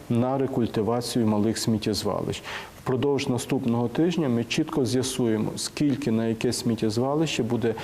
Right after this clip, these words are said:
скеровано коштів саме з цієї суми п'ятдесят мільйонів гривень. А тоді в мене є велике прохання, ми про це говорили з громадськими активістами.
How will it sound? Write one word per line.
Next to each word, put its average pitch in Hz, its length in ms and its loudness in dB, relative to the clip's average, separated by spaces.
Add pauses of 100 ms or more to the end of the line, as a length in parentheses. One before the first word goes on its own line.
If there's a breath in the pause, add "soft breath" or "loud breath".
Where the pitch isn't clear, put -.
(220 loud breath)
скеровано 135 760 0 (400)
коштів 135 480 0
саме 120 320 0
з - 60 -6
цієї 117 340 2
суми 143 340 0
п'ятдесят 113 480 0
мільйонів 107 500 2
гривень. 95 360 0 (280 loud breath)
А 113 100 -2
тоді 127 440 2 (120)
в 117 40 0
мене 120 240 2
є 117 380 2
велике 139 360 2
прохання, 135 600 0
ми 131 140 0
про 113 140 -2
це 113 180 -2
говорили 110 520 2
з 107 80 -2
громадськими 110 640 0
активістами. 107 760 0